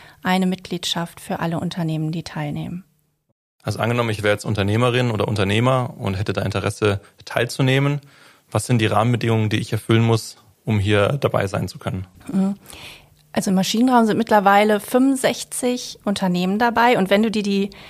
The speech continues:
Speaker 1: die Tafel mal anschaust, die unten auch im Maschinenraum hängt, wirst du feststellen,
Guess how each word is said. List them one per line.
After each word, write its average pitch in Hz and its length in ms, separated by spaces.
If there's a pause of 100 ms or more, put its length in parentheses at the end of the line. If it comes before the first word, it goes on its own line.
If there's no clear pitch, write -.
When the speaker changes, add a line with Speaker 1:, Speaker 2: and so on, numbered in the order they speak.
(220)
Speaker 1:
die 180 400
Tafel 233 400
mal 185 140
anschaust, 196 480
die 180 60
unten 247 260
auch 180 140
im 190 100
Maschinenraum 185 680
hängt, 196 300
wirst 196 160
du 190 60
feststellen, 208 680